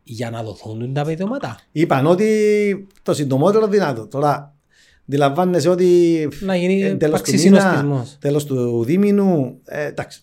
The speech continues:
Speaker 2: εξαρτάται πόσο γρήγορα να μπορούν να εξετάζουν τις αιτήσεις. Γιατί υπάρχει υποχρεωτική αναστολή, του εσύ λες εταιρείες που είναι υποχρεωτική αναστολή, και αμέ, ξεκαθαρά τα πράγματα.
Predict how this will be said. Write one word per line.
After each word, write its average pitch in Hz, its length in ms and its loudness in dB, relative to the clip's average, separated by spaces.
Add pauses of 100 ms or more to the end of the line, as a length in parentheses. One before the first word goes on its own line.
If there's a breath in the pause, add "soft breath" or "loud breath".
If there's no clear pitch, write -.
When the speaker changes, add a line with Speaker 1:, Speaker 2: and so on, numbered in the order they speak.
(100)
Speaker 2:
εξαρτάται 170 520 0
πόσο 180 160 -2
γρήγορα 180 360 2
να 190 120 -2
μπορούν 156 260 -2
να 185 80 0
εξετάζουν 160 300 -4
τις 151 80 -4
αιτήσεις. 135 240 -4
Γιατί 127 420 0 (580 loud breath)
υπάρχει 160 400 2
υποχρεωτική 214 460 4
αναστολή, 120 600 -2 (220)
του - 100 -4
εσύ 147 160 -2
λες 156 180 0
εταιρείες 147 340 -2
που 151 140 -4
είναι 147 140 0
υποχρεωτική 139 680 -6
αναστολή, 120 560 -6 (380 soft breath)
και 143 100 -4
αμέ, 196 280 2
ξεκαθαρά 151 420 2
τα 107 80 -4
πράγματα. 98 340 -14